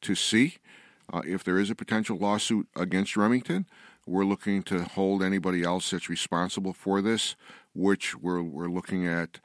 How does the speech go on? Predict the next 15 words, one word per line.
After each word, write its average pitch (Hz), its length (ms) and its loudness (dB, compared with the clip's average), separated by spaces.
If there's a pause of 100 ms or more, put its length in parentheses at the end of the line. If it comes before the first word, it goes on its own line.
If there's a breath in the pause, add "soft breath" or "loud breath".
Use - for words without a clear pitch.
(340 loud breath)
uh, 82 480 0
the, 73 560 -10
the, 78 240 -6
the 69 80 -10
manufacturer 87 720 -6
of 78 60 -4
the 78 60 -4
body 98 320 -2
armor 110 380 -2 (120)
that 92 120 -4
he 98 60 0
wore. 113 340 -4 (420 loud breath)
Uh, 85 320 -2
we're 82 280 -2
looking, 87 560 -4